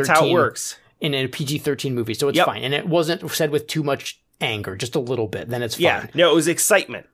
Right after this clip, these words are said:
Speaker 2: Right,
Speaker 1: Excitement
Speaker 2: well,
Speaker 1: F words
Speaker 2: no,
Speaker 1: are
Speaker 2: it was,
Speaker 1: fine.
Speaker 2: it was rude. It was definitely in a rude way with a little bit of spite, but not, like, anger, right? That's,
Speaker 1: That's
Speaker 2: that's, that's
Speaker 1: okay.
Speaker 2: where, that's
Speaker 1: Yeah,
Speaker 2: the
Speaker 1: that's
Speaker 2: line.
Speaker 1: fair.
Speaker 2: 'Cause, 'cause it was definitely said
Speaker 1: You weren't
Speaker 2: towards
Speaker 1: cursing a person directly.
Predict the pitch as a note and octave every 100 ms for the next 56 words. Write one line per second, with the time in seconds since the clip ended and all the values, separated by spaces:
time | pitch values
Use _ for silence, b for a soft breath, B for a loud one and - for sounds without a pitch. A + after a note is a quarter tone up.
0 | _ - D3 G3+ A3 A#3 A#3 D3+ - D#3
1 | B3 B3 - B3+ F3+ F2+ - _ b b
2 | B3+ C#4 F3+ F#3 B3 D#3+ D#3 E3 D#3 G3+
3 | G#3+ A#3+ G#3 G3 F3 C#3+ E3+ G#3 D#3 D#3+
4 | C#3+ B2 B2 - - E3 D#3+ E3 D3+ F3+
5 | D#3 E3 D3 - - C#3 G#2+ - - D#3
6 | E3 F#3 E3+ D3+ - - D3+ C3+ G#2+ F#2
7 | - _ _ - C#3+ B2+ B2 D#3 F3 E3+
8 | D#3 E3 E3 D#3+ D#3+ D#3 F3 C#3 D#3+ D3
9 | A#2+ D#3 A2 E2+ - - _ - E3+ -
10 | F3 E3+ D#3 F#3+ A3 F#3+ - E3+ D3+ E3+
11 | F3+ D4 C#4+ - B3+ B3+ A#3 A#3+ F#3+ E3+
12 | - G3+ G3+ - E3+ C#3+ C#3+ C3+ - G#2+
13 | F2+